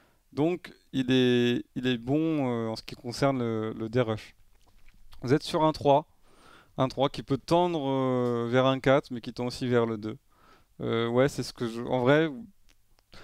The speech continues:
pour l'instant, vous notez bien, dans le sens où vous notez dans ce que, ce que je pourrais noter aussi. C'est-à-dire que je donnerais pas une mauvaise note,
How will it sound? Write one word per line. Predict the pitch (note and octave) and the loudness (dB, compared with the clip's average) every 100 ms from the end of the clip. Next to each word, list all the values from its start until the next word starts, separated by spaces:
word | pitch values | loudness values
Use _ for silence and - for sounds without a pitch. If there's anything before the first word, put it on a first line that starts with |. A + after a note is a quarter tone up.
| - | -4
pour | D3+ | 0
l'instant, | E3 A3 | 2 2
vous | F#3 | 2
notez | F#3 F3+ | 2 4
bien, | D3+ D3 F3+ A3 A3 - | 2 2 4 4 0 -2
dans | C3+ | -2
le | C#3 | 0
sens | F#3+ F#3+ | -2 -4
où | C#3+ | -4
vous | C#3 | -2
notez | C#3+ C#3 D#3 | 0 2 2
dans | C#3 | 0
ce | C3 | -2
que, | - C3+ | -2 -2
ce | C3+ | -2
que | - | -4
je | B2+ | -6
pourrais | - C#3+ | 2 2
noter | C#3+ C3+ C#3+ | 2 0 0
aussi. | B2+ B2+ | -2 -2
C'est-à-dire | C#3+ - | -2 0
que | |
je | B2 | -2
donnerais | B2+ C3 C3+ | 2 2 4
pas | E3+ | 2
une | |
mauvaise | D#3 C#3+ C#3 | 2 0 0
note, | C#3 E3+ - | 0 -2 -6